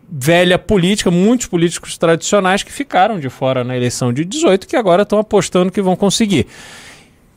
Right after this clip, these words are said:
Só que você olha para essa questão do fundo eleitoral, tem quatro ponto cinco bi ali preparado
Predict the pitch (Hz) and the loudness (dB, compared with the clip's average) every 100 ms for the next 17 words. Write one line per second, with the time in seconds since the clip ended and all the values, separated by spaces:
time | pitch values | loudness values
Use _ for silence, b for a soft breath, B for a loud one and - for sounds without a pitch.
0 | _ _ _ _ _ _ - - - 320 | _ _ _ _ _ _ -14 -4 -2 0
1 | - 294 202 220 262 240 143 120 110 - | 2 2 4 4 4 4 4 4 2 -4
2 | _ 190 214 240 202 - 165 156 180 175 | _ 0 2 4 2 2 0 0 0 -2
3 | 151 165 151 - 185 190 165 160 180 131 | 0 0 0 0 0 2 4 2 2 2
4 | 139 196 156 - 220 320 320 _ _ _ | 4 4 2 0 -2 -2 -10 _ _ _
5 | _ - 202 247 _ - 240 262 - 202 | _ 0 0 0 _ -2 0 -2 -2 -2
6 | 220 233 240 - - 196 208 - 220 175 | -2 -2 -10 -10 -6 -4 -4 -4 -6 -4
7 | 165 190 220 262 - _ _ _ - 175 | -2 2 4 2 -2 _ _ _ -2 2
8 | 170 202 254 302 _ - 240 240 277 254 | 2 2 2 -2 _ 0 0 2 0 2
9 | 214 214 214 247 | 2 0 0 -4